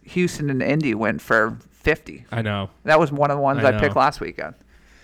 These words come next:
Speaker 1: Um, I think that's a lock. Patriots, big win. Patriots by seven. That's where I'm going with that game. Um, and then the Monday night slate. So I like that we've been getting the two Monday night games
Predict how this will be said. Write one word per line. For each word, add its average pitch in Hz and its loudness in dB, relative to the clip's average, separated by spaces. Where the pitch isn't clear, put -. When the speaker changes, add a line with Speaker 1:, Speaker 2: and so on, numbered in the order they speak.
Speaker 1:
Um, 110 -6
I 135 -4
think 127 -8
that's 123 -6
a 123 -10
lock. 101 -12
Patriots, 117 -2
big 123 2
win. 117 0
Patriots 180 6
by 135 4
seven. 123 0
That's - -8
where 113 -6
I'm - -10
going 98 -8
with 113 -12
that 110 -6
game. 101 -6
Um, 107 -2
and 139 -2
then 127 -2
the 131 -2
Monday 143 0
night 127 -4
slate. 120 -4
So 139 2
I 135 8
like 135 4
that 156 4
we've 143 4
been 135 4
getting 135 2
the 131 -2
two 143 -2
Monday 135 -2
night 123 -2
games 123 -6